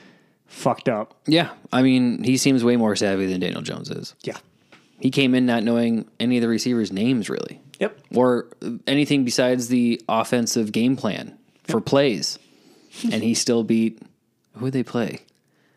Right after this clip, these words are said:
Speaker 2: The Falcons?
Speaker 1: Yes.
Speaker 2: They, and they beat the <laughs> Falcons.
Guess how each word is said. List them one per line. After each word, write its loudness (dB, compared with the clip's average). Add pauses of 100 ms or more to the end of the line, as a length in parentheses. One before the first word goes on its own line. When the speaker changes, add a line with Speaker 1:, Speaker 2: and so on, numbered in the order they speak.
(200)
Speaker 2:
The -4
Falcons? -4
Speaker 1:
Yes. -10
Speaker 2:
They, -8
and -2
they 0
beat -4
the -8
<laughs> -4
Falcons. -4